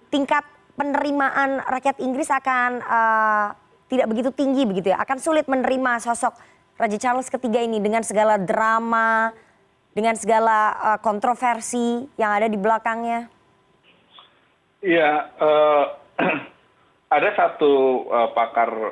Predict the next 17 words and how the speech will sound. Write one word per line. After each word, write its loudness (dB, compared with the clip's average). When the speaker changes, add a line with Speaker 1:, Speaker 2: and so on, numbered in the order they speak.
Speaker 2:
eh, 0
politik -6
internasional -6
gitu -8
yang -4
mengatakan -4
begini, -12
Rifana. -10
Eh, -2
masyarakat 0
kita -2
ini -4
secara 0
natural, 0
misalnya -6
secara, 0
eh, 0